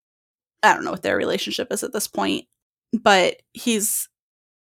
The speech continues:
still in his army fatigues, and he's like, you know, "Are you okay?" And she's like, "I'm totally fine." And then he turns, you know, "I'm fine, everyone. I wish everyone would stop asking me this." And he turns around to walk away, and she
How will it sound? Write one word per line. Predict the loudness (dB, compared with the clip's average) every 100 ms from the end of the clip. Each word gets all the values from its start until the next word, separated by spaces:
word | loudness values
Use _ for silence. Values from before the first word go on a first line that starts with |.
| _ _ -2
still | 0 4 6
in | 4
his | 2
army | 4 4 4
fatigues, | 0 -4 -2 -2 -2 -2
and | -2
he's | -4 -6
like, | -6 -6 -6
you |
know, | -8 -8 -12 -20 -20 -20 -20 _ _ _ _ _ _ _ 4
"Are | 4
you | 4 0
okay?" | -2 -4 -6 -6 -10 _ _ _ _ _ _ _ _ -6
And | -4
she's | 0 0
like, | 0
"I'm | 2
totally | 2 2 0
fine." | -4 -6 -8 -10 _ _ 4
And | 6 8
then | 8 6 4 2
he | 0 -4
turns, | 2 4 4 2 _
you | 0
know, | 0 0
"I'm | 0
fine, | 2 2 0
everyone. | 0 0 2 2
I |
wish | 2 2
everyone | 2 2
would | 2
stop | 0 0
asking | -2 -4 -6 -8
me | -6
this." | -6 -6 -8 -12 -20 -20 -20 -20 _ -2
And | 0
he | 2
turns | 4 6
around | 6 6
to |
walk | 6 4 4
away, | 4 6 4
and | 0
she | -2 2 2 2